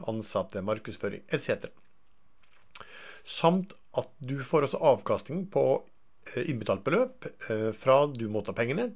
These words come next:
til det beløpet for skade og beløp på driftskostnader skal utbetales. Så du har en flyt der. Eh, på kostnadssiden så ser du også skadebetalinger og driftskostnader i forhold til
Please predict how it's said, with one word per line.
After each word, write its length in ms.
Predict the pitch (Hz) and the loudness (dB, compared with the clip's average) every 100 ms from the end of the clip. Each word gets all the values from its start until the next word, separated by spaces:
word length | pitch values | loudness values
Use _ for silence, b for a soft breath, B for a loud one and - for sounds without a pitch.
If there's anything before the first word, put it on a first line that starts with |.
| - | -4
til 320 | 196 202 208 - - 175 156 147 160 - - | 0 0 -2 -12 -12 -10 -8 -12 -14 -18 0
det 140 | 160 135 | 4 4
beløpet 440 | 127 120 120 123 | 6 2 2 -2
for 120 | - | -2
skade 460 | 127 - 131 117 104 | -4 2 2 4 0
og 400 | 113 107 104 107 101 120 | 0 2 2 0 -8 -10
beløp 260 | 120 107 101 | -2 -2 -2
på 120 | - 110 | -6 -6
driftskostnader 540 | 107 - - 95 123 | -6 -8 -10 -8 -8
skal 280 | - 165 185 - - | -2 -2 -2 -4 -10
utbetales. 600 | 117 - 92 90 - 117 | -10 -4 -2 -2 -8 -12
Så 100 | 117 | -8
du 80 | 117 | -4
har 100 | 107 | -4
en 140 | 104 - - - - | -4 -12 -20 -20 -20
flyt 520 | - - 110 104 - - | -18 -14 -10 -10 -12 -16
der. 280 | 104 92 - - B B B B B B B B B B B B - - - - - - - - - | -8 -6 -8 -18 B B B B B B B B B B B B -20 -20 -20 -20 -20 -20 -20 -20 -2
Eh, 300 | 135 143 151 - - - - - | 2 2 0 -4 -20 -20 -18 -2
på 100 | - | 6
kostnadssiden 800 | 202 202 185 135 110 175 247 - | 6 8 4 4 0 0 -2 -4
så 140 | 175 | -2
ser 260 | - 190 135 | 2 4 4
du 60 | |
også 480 | - 135 - 123 135 - | 4 0 0 0 0 -2
skadebetalinger 960 | - - 160 160 147 113 95 98 123 - | -8 2 4 4 -2 -2 -2 -2 -4 -2
og 140 | 131 | 0
driftskostnader 680 | 135 - 101 - 104 131 - | 0 -2 -8 -2 2 2 0
i 80 | |
forhold 320 | 127 131 110 104 | -4 -2 -2 -2
til 200 | 107 | -8